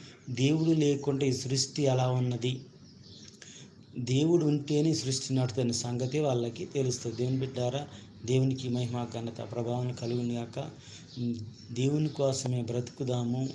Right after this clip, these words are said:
దేవుని కోసమే చనిపోదాము. దేవుడు చేసిన మేలులు ఎన్నో ఉన్నాయి.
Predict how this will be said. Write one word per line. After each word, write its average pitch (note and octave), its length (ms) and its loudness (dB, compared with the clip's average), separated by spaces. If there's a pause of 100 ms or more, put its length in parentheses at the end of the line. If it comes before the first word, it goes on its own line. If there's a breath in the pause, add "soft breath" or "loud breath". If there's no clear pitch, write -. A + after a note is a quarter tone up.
(120)
దేవుని C3 320 0
కోసమే B2+ 400 -4
చనిపోదాము. A#2+ 800 -4 (460 loud breath)
దేవుడు C#3+ 360 0
చేసిన C#3 420 0
మేలులు C#3 540 0 (440 loud breath)
ఎన్నో C3+ 380 4
ఉన్నాయి. D3+ 520 2